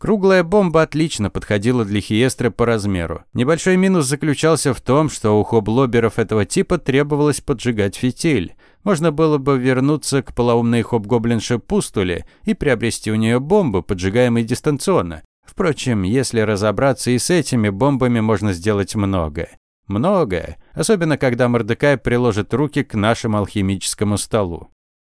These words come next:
Я подбросил тяжёлую бомбу в воздух и поймал её. Все присутствующие, даже Монго, посмотрели на меня с ужасом. Стабильность моего орудия осталась на уровне ста пятидесяти, я мог бы ударить по нему, и оно бы не слетело.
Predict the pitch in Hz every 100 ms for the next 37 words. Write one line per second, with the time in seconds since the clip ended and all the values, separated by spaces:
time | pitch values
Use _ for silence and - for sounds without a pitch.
0 | _ - 110 180 226 185 170 185 - 151
1 | - 143 127 147 143 120 120 139 120 120
2 | 104 165 147 147 - 139 143 135 135 113
3 | 87 82 76 - - 185 185 156 - 185
4 | - 160 143 - 131 123 95 95 107 151
5 | 170 165 165 147 117 101 127 120 120 120
6 | 101 107 123 - 147 85 76 - - _
7 | _ - 135 127 165 139 - 117 120 117
8 | 117 135 131 131 117 - 120 117 113 110
9 | 110 113 117 - 113 - 110 143 127 104
10 | - 92 90 110 180 180 165 175 196 196
11 | 147 - 135 123 107 92 - _ - 104
12 | 135 131 135 139 - 135 127 160 127 85